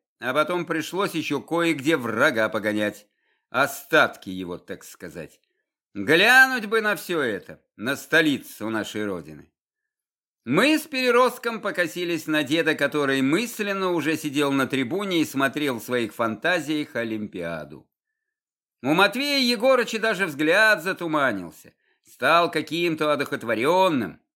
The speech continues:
Ему идея Николая Николаевича явно пришлась по вкусу. А вот Зинаиде Стефановне точно нет.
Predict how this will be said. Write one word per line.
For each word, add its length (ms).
Ему 380
идея 460
Николая 560
Николаевича 720
явно 520
пришлась 380
по 160
вкусу. 480
А 220
вот 200
Зинаиде 640
Стефановне 920
точно 720
нет. 400